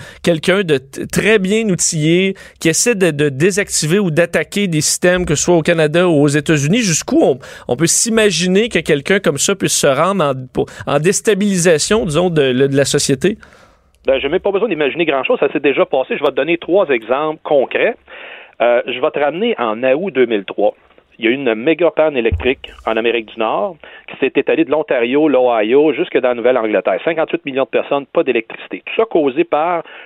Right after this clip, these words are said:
Speaker 2: un mauvais délestage de charge, causé par une panne, euh, chez un fournisseur, euh, d'électricité en Ohio,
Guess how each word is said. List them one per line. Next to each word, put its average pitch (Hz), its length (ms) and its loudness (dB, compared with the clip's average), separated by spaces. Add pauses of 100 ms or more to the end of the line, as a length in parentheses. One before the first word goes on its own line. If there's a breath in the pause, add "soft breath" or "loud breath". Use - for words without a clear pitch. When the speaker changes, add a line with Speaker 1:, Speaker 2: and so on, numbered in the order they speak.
Speaker 2:
un 123 140 -2
mauvais 143 260 0
délestage 123 640 0
de 107 100 2
charge, 143 520 0
causé 123 340 0
par 123 240 0 (300 loud breath)
une 113 160 -2
panne, 160 440 -4
euh, 107 680 4 (220)
chez 151 180 0
un 117 140 0
fournisseur, 120 600 -2
euh, 104 120 6
d'électricité 110 500 -2
en 113 80 -2
Ohio, 101 460 2